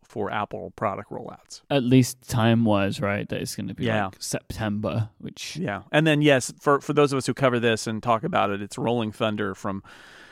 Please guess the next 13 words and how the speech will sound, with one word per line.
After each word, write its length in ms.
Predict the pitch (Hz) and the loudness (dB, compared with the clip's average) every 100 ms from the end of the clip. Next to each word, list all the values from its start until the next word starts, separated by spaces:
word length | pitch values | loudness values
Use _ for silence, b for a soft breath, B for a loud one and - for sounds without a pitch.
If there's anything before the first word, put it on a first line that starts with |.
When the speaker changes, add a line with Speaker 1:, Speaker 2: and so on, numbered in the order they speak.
| B | B
Speaker 1:
the 60 | 131 | -4
beginning 360 | 135 131 127 | 0 2 0
of 80 | 127 | 0
September 540 | - 123 139 120 104 104 | -2 -2 0 -2 -2 -6
through 240 | - 113 | -4 -4
the 220 | 107 104 95 _ _ - | -2 -4 -8 _ _ -2
holiday, 640 | 131 120 113 98 98 113 - | 2 4 4 2 2 0 -2
<laughs> 100 | - | 2
basically. 760 | 254 - - - 123 131 196 - - | 2 2 -4 -2 -2 0 -2 -6 -6
Speaker 2:
Mm-hmm. 220 | - - 208 _ _ _ _ _ _ _ _ - b b _ _ | -6 -6 -12 _ _ _ _ _ _ _ _ -20 b b _ _
Uh, 380 | 131 120 107 101 - | 4 4 2 -4 0
and 460 | 143 135 131 127 - _ _ - | 6 6 6 4 0 _ _ -6
Digitimes 920 | 123 139 139 151 123 120 113 110 - | 2 4 4 4 6 6 4 2 -6